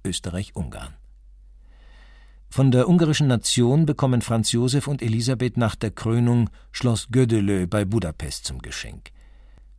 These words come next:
Elisabeth will sich mit einem zweiten Sohn dafür revanchieren,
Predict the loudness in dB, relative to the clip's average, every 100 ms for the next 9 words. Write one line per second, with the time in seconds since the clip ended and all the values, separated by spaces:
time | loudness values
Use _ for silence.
0 | -6 -2 0 0 0 -2 -2 -4 -2 0
1 | 0 0 0 0 0 0 0 0 0 2
2 | 2 2 2 2 2 0 0 0 0 0
3 | 2 4 4 2